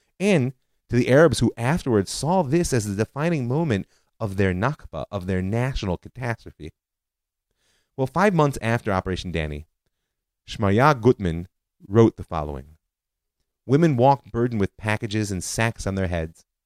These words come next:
Mothers dragged children after them.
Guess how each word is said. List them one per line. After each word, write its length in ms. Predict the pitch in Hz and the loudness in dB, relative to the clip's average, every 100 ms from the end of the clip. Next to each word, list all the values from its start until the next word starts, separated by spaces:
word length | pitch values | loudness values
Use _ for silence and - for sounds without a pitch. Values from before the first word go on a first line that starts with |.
| _ _ _ - | _ _ _ -2
Mothers 380 | 117 135 143 117 | 4 8 6 4
dragged 400 | 117 131 123 113 | 2 2 0 -4
children 460 | - 139 123 98 | -4 -2 0 0
after 260 | 95 92 90 | 0 -2 -4
them. 240 | 80 78 | -6 -6